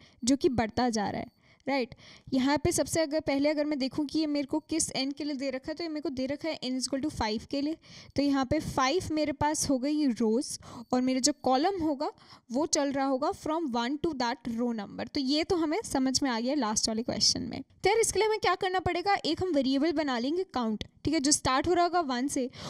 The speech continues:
और हर बारी उसे प्रिंट करने के बाद हम एक से इंक्रीज कर देंगे, इंक्रीमेंट कर देंगे, ठीक है। तो कहाँ से कहाँ तक चलेगा, ये हमें पता है,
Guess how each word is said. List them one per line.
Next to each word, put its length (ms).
और 160
हर 280
बारी 200
उसे 160
प्रिंट 260
करने 240
के 80
बाद 300
हम 320
एक 220
से 240
इंक्रीज 380
कर 120
देंगे, 220
इंक्रीमेंट 460
कर 200
देंगे, 240
ठीक 120
है। 60
तो 200
कहाँ 220
से 100
कहाँ 240
तक 140
चलेगा, 300
ये 220
हमें 220
पता 260
है, 60